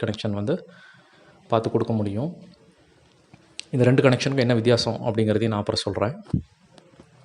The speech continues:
இப்போ ஸ்ட்ரைட் கனெக்ஷன்ல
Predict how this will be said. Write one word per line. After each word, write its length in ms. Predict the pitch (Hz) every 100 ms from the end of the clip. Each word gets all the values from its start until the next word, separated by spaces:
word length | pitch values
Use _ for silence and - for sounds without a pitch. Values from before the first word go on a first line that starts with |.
| _ _ _ - - _ _ - _ _ _ _ _ -
இப்போ 640 | 147 - 139 147 160 - -
ஸ்ட்ரைட் 300 | 175 - 127
கனெக்ஷன்ல 680 | - 127 - 117 107 117 175